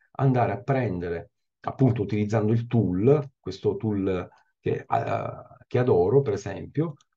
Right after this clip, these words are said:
potrei tagliare le, le lancette, mo adesso le taglio proprio in maniera barbara, giusto per, per, per esempio, potrei prendere queste lancette e andarle a tagliare direttamente,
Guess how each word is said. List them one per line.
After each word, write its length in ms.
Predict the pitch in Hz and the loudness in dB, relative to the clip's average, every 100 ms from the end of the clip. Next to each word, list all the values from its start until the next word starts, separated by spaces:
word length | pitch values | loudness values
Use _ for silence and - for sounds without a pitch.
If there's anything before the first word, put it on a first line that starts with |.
| _ | _
potrei 360 | 151 135 107 | -2 2 0
tagliare 560 | - 127 131 98 - - | 0 2 2 2 0 2
le, 220 | 135 143 | 2 2
le 180 | 120 143 | 2 4
lancette, 640 | 139 131 - 101 98 110 | 4 2 0 -4 -4 -4
mo 200 | 104 107 | -4 -4
adesso 280 | - 113 117 | -4 -4 -2
le 80 | 117 | -2
taglio 260 | 104 98 98 | -2 -2 -2
proprio 200 | 107 101 | -2 -2
in 80 | 95 | -4
maniera 240 | 104 101 | -6 -6
barbara, 680 | 82 98 98 87 92 92 92 | -4 -2 -2 -4 -8 -10 -6
giusto 360 | 104 107 101 | -8 -2 -2
per, 540 | 98 92 92 82 - _ _ | 0 0 -2 -4 -12 _ _
per, 400 | 104 90 85 - | 0 2 0 -2
per 140 | 113 | 2
esempio, 520 | 123 127 95 - - 123 | 2 2 -2 -4 -4 -4
potrei 280 | 113 - | -2 -4
prendere 300 | - 98 110 | -6 -6 -8
queste 260 | 117 117 143 | -6 -2 2
lancette 840 | 156 143 - - - _ 131 - - _ _ _ | 4 2 -2 -6 -10 _ -6 -6 -14 _ _ _
e 340 | - 143 135 120 - | -2 -2 -2 -10 -6
andarle 380 | - 135 101 101 | 2 4 4 0
a 40 | 104 | 2
tagliare 500 | 147 135 - 110 101 | 4 6 4 -2 -4
direttamente, 1000 | 107 107 - 139 104 104 98 - 127 | -4 -4 -2 0 0 -4 -6 -2 -2